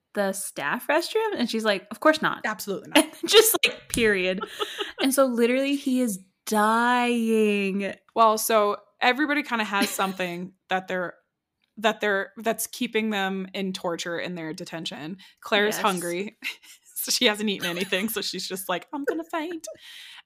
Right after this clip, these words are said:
Speaker 2: Um, Orla is not. There's not anything. And then, but she has, she has Erin's diary. So, like, the show starts out
Speaker 1: She
Speaker 2: with
Speaker 1: brought it to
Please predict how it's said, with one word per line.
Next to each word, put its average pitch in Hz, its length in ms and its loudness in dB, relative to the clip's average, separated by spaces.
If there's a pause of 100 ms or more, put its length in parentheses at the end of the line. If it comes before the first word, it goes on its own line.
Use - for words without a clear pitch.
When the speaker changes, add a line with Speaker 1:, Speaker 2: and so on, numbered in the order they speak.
Speaker 2:
Um, 196 540 2 (500)
Orla 247 640 6 (320)
is 196 220 0
not. 160 320 -4 (260)
There's 202 240 -2
not 175 220 -4
anything. 175 580 -8
And 190 180 -2
then, 180 280 -4 (520)
but 269 140 4
she 262 160 2
has, 254 300 2 (100)
she 254 200 0
has 226 220 -2
Erin's 208 300 -2
diary. 175 640 -6 (420)
So, - 220 2
like, 208 240 2
the 220 100 4
show 226 240 2
starts 240 400 2
out 190 240 4
Speaker 1:
She 254 60 -2
Speaker 2:
with 208 100 2
Speaker 1:
brought 196 140 0
it 208 80 -4
to 214 120 -6